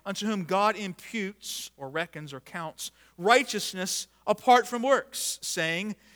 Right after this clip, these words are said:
'Blessed are they whose iniquities are forgiven and whose sins are covered. Blessed is the man to whom the Lord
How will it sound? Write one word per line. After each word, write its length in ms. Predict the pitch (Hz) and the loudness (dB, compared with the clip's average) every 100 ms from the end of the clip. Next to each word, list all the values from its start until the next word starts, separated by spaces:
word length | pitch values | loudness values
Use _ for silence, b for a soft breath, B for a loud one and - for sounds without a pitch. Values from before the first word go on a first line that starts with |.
| b | b
'Blessed 560 | 160 185 254 311 - - | -4 4 6 6 2 -2
are 200 | 226 226 | 2 4
they 340 | 190 202 214 | 4 2 2
whose 220 | 202 208 | 0 -4
iniquities 600 | 190 196 226 226 - 208 | -4 -4 -2 -4 -4 -4
are 120 | 185 180 | -2 -2
forgiven 600 | 208 160 151 120 135 170 b b | -2 -2 -2 -2 -8 -10 b b
and 140 | 175 | -6
whose 180 | 175 202 | -4 -4
sins 320 | - 233 220 | -4 -4 -4
are 100 | 196 | -4
covered. 540 | 196 - 254 131 120 135 b b b | -4 -2 -2 0 -2 -6 b b b
Blessed 600 | 151 185 247 320 - - | -4 2 4 2 0 -8
is 180 | 254 220 | -8 -2
the 120 | 262 | 0
man 480 | 202 165 151 156 175 | 0 0 0 -4 -6
to 160 | - 208 | -8 -8
whom 280 | - 208 185 | -6 -6 -2
the 100 | 165 | -4
Lord 540 | 160 196 233 247 247 | -2 2 6 6 4